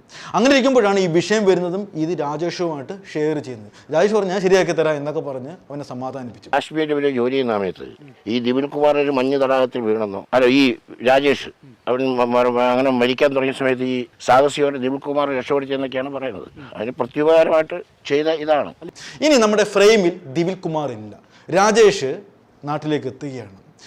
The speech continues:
Speaker 1: ഈ സ്ത്രീയുമായിട്ട്, അതായത് ശാന്തമ്മയുമായിട്ട് ബന്ധം സ്ഥാപിക്കാൻ തുടങ്ങിയാണ് ഈ രാജേഷ്. ആ സമയത്ത് ഈ ശാന്തമ്മയ്ക്ക് മെഡിക്കൽ കോളേജിൽ ചെറിയൊരു സർജറി ഉണ്ട്. അവിടെ സൂത്രത്തിൽ കയറി പറ്റുകയാണ് രാജേഷ്. രാജേഷിൻ്റെ, "എൻ്റെ സഹോദരിക്ക് വയ്യായ്മയുണ്ട്, അതുകൊണ്ട് ആശുപത്രിയിൽ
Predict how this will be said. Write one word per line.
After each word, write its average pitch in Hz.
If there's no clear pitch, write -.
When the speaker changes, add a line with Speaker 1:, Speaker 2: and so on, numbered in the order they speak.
Speaker 1:
ഈ 262
സ്ത്രീയുമായിട്ട്, 220
അതായത് 170
ശാന്തമ്മയുമായിട്ട് 226
ബന്ധം 175
സ്ഥാപിക്കാൻ 151
തുടങ്ങിയാണ് 139
ഈ 131
രാജേഷ്. 127
ആ 302
സമയത്ത് 202
ഈ 180
ശാന്തമ്മയ്ക്ക് 185
മെഡിക്കൽ 160
കോളേജിൽ 147
ചെറിയൊരു 160
സർജറി 180
ഉണ്ട്. 107
അവിടെ 247
സൂത്രത്തിൽ 226
കയറി 226
പറ്റുകയാണ് 160
രാജേഷ്. 143
രാജേഷിൻ്റെ, 147
"എൻ്റെ 151
സഹോദരിക്ക് 143
വയ്യായ്മയുണ്ട്, 143
അതുകൊണ്ട് 151
ആശുപത്രിയിൽ 151